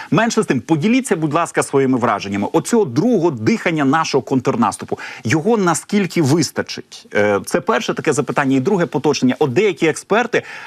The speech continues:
зараз припускають, що нам варто було би зупинитися, окопатися і войти, війти отак от в зиму. І лише навесні продовжити наш контрнаступ. Наскільки ви, м, з такими експертами погоджуєтеся?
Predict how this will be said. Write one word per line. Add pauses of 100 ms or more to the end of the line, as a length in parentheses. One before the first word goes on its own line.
зараз
припускають,
що
нам
варто
було
би
зупинитися,
окопатися
і (160)
войти,
війти
отак
от
в
зиму. (300)
І
лише
навесні
продовжити
наш
контрнаступ. (340)
Наскільки
ви,
м,
з
такими
експертами
погоджуєтеся?